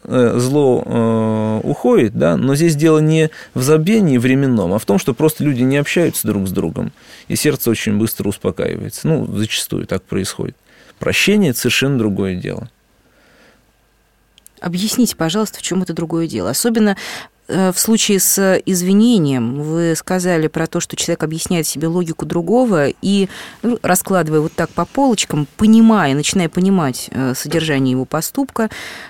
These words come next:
Speaker 2: э, ну, в каком-то смысле извиняет его.
Speaker 1: Да,
Speaker 2: Понимаешь,
Speaker 1: это
Speaker 2: что не надо
Speaker 1: принято
Speaker 2: обижаться.
Speaker 1: называть прощением. Но где же здесь прощение, если к-, ты доказал сам себе, что человек не виноват,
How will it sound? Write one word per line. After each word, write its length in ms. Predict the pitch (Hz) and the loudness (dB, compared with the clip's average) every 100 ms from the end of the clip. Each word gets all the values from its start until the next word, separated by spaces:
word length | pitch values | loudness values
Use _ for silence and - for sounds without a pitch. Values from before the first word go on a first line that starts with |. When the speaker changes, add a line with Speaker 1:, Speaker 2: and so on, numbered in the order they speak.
| - | -4
Speaker 2:
э, 300 | 190 185 180 | 0 2 2
ну, 160 | 180 233 | 2 0
в 80 | |
каком-то 380 | - 180 220 214 | -2 -2 0 0
смысле 340 | - 202 - 185 | 0 0 0 -2
извиняет 560 | 196 196 208 160 131 | 0 2 2 2 0
его. 200 | 156 147 | -2 0
Speaker 1:
Да, 160 | 127 139 | 2 4
Speaker 2:
Понимаешь, 200 | 131 226 | 4 4
Speaker 1:
это 40 | 131 | 4
Speaker 2:
что 60 | |
не 80 | 185 | 6
надо 140 | - | 6
Speaker 1:
принято 180 | 170 160 | 4 4
Speaker 2:
обижаться. 240 | 151 151 156 | 4 4 4
Speaker 1:
называть 280 | 160 151 | 4 4
прощением. 800 | 147 139 - - 190 139 104 80 - - | 2 0 2 2 4 4 2 -2 -6 -2
Но 80 | 127 | 0
где 240 | 131 175 | 2 4
же 140 | 185 | 4
здесь 300 | 151 135 160 | 2 2 0
прощение, 840 | - 123 123 - 233 208 107 - 151 _ _ _ _ - | 2 2 2 2 4 4 2 0 -8 _ _ _ _ -2
если 420 | 127 - 143 - _ _ | 0 2 0 -2 _ _
к-, 120 | - - | -8 -4
ты 80 | - | 0
доказал 540 | 147 143 156 147 165 117 | 2 2 2 4 4 2
сам 300 | - 131 117 | 2 2 0
себе, 500 | - 127 151 233 262 - _ _ - - - | 0 0 2 2 2 -4 _ _ -20 -20 -16
что 180 | - 135 | -2 0
человек 500 | - 147 160 135 - | 2 2 4 2 2
не 220 | 139 147 | 2 4
виноват, 800 | 135 135 120 110 110 117 180 | 4 4 4 4 4 2 0